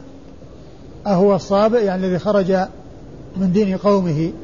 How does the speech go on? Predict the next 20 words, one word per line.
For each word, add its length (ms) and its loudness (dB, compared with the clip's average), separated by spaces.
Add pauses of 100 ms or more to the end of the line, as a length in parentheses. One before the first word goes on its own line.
(720)
فهم 280 4
رضي 200 2
الله 200 4
تعالى 220 2
عنهم 280 -2
وأرضاهم 440 0
ما 140 2
قالوا: 300 2
"نعم"، 320 -2
ولكنهم 680 0
قالوا 260 2
جوابا 520 0
حسنا، 400 -4 (600)
قالوا: 260 4
"هو 140 0
الذي 260 0
تعنين، 380 -2 (1080)
هو 160 2
الذي 260 4
تعنين"، 400 -2